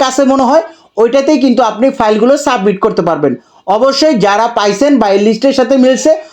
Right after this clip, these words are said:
অবশ্যই আপনি আলহামদুলিল্লাহ লিখবেন, আর যারা পান নাই কমেন্টে আপনি ইনশাল্লাহ লিখবেন যাতে আগামীতে পান। তো এই টপিকটা আপনাদেরকে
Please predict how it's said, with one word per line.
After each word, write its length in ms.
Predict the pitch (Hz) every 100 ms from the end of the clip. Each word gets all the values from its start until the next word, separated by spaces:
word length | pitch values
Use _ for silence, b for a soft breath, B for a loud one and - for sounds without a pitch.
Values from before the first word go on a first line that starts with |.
| B B
অবশ্যই 300 | 214 254 294 240
আপনি 120 | 240 254
আলহামদুলিল্লাহ 520 | 226 233 254 277 277 277
লিখবেন, 240 | 269 294 415 B B -
আর 80 | 277 208
যারা 180 | 254 247 247
পান 140 | 208 214
নাই 100 | 254 359 B B -
কমেন্টে 360 | 226 269 277 277
আপনি 180 | 226 233 240
ইনশাল্লাহ 340 | 220 240 214 208
লিখবেন 260 | 196 202 285 220
যাতে 180 | 185 185 175
আগামীতে 340 | 180 202 202 254 185
পান। 140 | 131 - b b b
তো 60 | 220 -
এই 80 | 226 269
টপিকটা 380 | 269 269 277 285
আপনাদেরকে 460 | 233 240 220 254 277